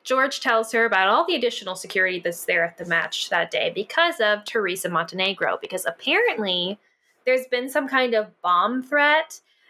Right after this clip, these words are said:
and they think that it has something to do with the fact that Teresa's, um, the, the country where Teresa's from, their president, um, is gonna be there the next day to watch Teresa play.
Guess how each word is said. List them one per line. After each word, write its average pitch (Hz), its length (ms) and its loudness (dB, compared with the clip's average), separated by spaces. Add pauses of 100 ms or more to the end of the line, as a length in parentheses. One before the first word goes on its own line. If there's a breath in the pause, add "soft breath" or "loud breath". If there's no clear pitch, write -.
and 226 180 0
they 226 120 2
think 247 320 -4
that 220 120 2
it 208 140 2
has 208 260 2
something 214 360 -2
to 208 100 -2
do 190 180 0
with 190 120 0
the 196 100 -4
fact 175 380 0
that 170 280 0
Teresa's, 185 1000 -4 (120)
um, 165 480 2 (640)
the, 185 200 -2
the 196 80 -2
country 240 300 0
where 190 120 -2
Teresa's 190 420 -6
from, 180 340 -2
their 175 160 0
president, 226 840 0 (380 loud breath)
um, 180 220 2
is 185 120 -6
gonna 202 180 -2
be 175 200 -6
there 185 200 2
the 175 100 -4
next 175 300 -6
day 170 200 0
to 160 100 -4
watch 165 320 0
Teresa - 360 -6
play. - 420 -4